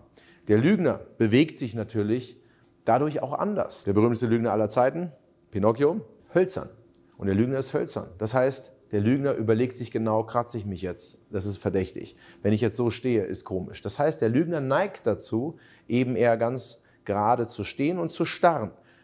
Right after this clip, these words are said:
Nicht unbedingt auf dem Boden. Lügner vermeiden nicht unbedingt Blickkontakt, weil es hat sich mittlerweile rumgesprochen, dass Blickkontakt vermeiden ist einfach ein zu, zu offensichtlich. Lügner starren,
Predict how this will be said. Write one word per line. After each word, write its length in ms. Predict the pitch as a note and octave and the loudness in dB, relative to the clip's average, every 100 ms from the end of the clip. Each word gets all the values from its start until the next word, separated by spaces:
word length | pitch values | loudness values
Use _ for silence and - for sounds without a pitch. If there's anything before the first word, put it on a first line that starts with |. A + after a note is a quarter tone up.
| _ | _
Nicht 220 | C3 E3 | 0 2
unbedingt 260 | G3+ G#3 G#3 | 4 4 4
auf 140 | B2 | 2
dem 100 | A#2 | 2
Boden. 380 | A2 B2+ F#3+ G#3+ | 0 2 2 0
Lügner 280 | C#3+ E3 F3 | 0 2 2
vermeiden 520 | - C3+ C#3 G#3 E3+ | 0 -2 2 2 2
nicht 220 | E3 - | -2 -2
unbedingt 400 | - C#3 B2 A2+ | -4 0 0 0
Blickkontakt, 500 | A#2+ A#2+ A2+ A2 C3 | -4 -2 -4 -4 -2
weil 80 | A#2+ | 0
es 120 | A2 | 0
hat 120 | B2 - | -4 -6
sich 120 | A2 | -4
mittlerweile 360 | A2+ A2+ G#2 | 0 2 2
rumgesprochen, 640 | G#2 C3+ C3+ - A#2 A2+ A#2 | 0 -2 -6 0 0 2 0
dass 300 | G#2+ - - _ _ _ _ _ - | -2 -2 -14 _ _ _ _ _ -8
Blickkontakt 600 | G2+ A#2 B2 G#2+ A#2 G#2+ | 2 2 2 0 -2 -2
vermeiden 500 | A2 G#2 A2 A2+ A2 | -4 0 2 2 0
ist 180 | G2 - | -2 -6
einfach 260 | G2+ G2 | -4 -4
ein 120 | G2 | -4
zu, 300 | G2 A#2+ A2+ | -4 0 0
zu 180 | A2+ - | 0 -2
offensichtlich. 760 | G2 G#2+ G#2 A#2+ C#3 C#3+ C#3+ - _ - | -2 0 -2 -2 -2 -4 -4 -20 _ -6
Lügner 280 | A#2+ B2+ B2 | -4 -2 -2
starren, 420 | - B2 A#2 F2+ | 0 -2 0 -6